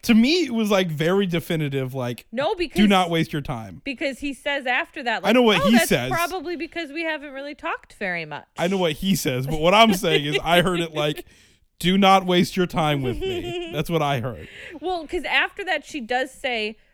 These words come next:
Speaker 2: Ron is the only one that she has a connection with.
Speaker 1: Mm-hmm.
Speaker 2: Um, Will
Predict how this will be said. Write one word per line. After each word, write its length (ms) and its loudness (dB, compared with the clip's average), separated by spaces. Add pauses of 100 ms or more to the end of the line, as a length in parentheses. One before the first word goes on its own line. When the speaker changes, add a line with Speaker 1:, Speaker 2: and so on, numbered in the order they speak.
(120)
Speaker 2:
Ron 400 -4
is 100 -6
the 160 -14 (100)
only 300 -8
one 320 -6
that 140 -8
she 180 -10
has 260 -6
a 60 -8
connection 580 -12
with. 460 -20 (120)
Speaker 1:
Mm-hmm. 300 -4 (1080)
Speaker 2:
Um, 480 -6 (160)
Will 580 -4